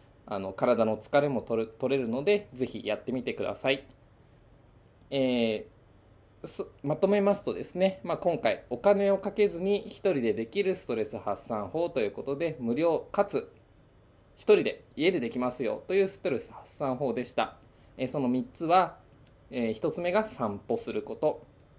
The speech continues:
えー、二つ目が筆記開示、ひたすらメモをすることですね。紙に書くこと。三つ目は、えー、自分のストレス発散につながるようなYouTube番組を一つでも見つけて、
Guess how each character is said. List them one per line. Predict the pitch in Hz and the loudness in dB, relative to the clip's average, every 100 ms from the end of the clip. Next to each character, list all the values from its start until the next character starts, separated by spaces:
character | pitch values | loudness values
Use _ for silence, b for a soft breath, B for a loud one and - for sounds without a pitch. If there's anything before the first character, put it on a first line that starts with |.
| - - - | -20 -20 -12
え | 127 | -8
ー、 | - | -2
二 | - | 0
つ | 151 180 | 0 0
目 | 160 | 0
が | 156 180 B B | 2 2 B B
筆 | - 123 | -12 -12
記 | - 160 | -10 2
開 | 175 123 | 4 4
示、 | - - | -2 -16
ひ | - | -2
た | 151 | 0
す | - | 2
ら | 135 | 2
メ | 120 | 2
モ | 170 170 | 2 2
を | |
す | - | 0
る | 101 | -6
こ | - | -8
と | 120 | -8
で | 110 | -8
す | - | -8
ね。 | 180 180 - | -8 -8 -4
紙 | 139 139 | 0 0
に | 107 | 0
書 | 156 | -2
く | 151 | -4
こ | - 123 | -4 -4
と。 | 82 - b b b - | -6 -8 b b b -2
三 | 120 | -2
つ | - | 0
目 | 147 135 | 0 2
は、 | 165 190 190 B B - | 4 2 -2 B B -4
え | 110 | -4
ー、 | |
自 | 98 | -2
分 | 107 107 | -4 -4
の | 104 | -4
ス | - | -2
ト | 190 | 0
レ | 180 | 0
ス | - | -2
発 | 120 117 | -8 -8
散 | - 180 | -8 -8
に | |
つ | 180 | -4
な | 190 | -2
が | 185 | 2
る | 190 | 2
よ | 196 185 | 2 0
う | |
な | 180 175 | -2 -2
YouTube | 127 143 151 156 165 | 0 0 -2 -4 0
番 | 175 170 | 0 0
組 | 120 120 | 0 0
を | 165 - - - | 0 -4 -12 -8
一 | - 165 | -2 -2
つ | 151 | 0
で | |
も | 110 - | -2 -2
見 | 117 117 | -4 -4
つ | - | -4
け | 165 | -4
て、 | - 208 202 | 2 2 0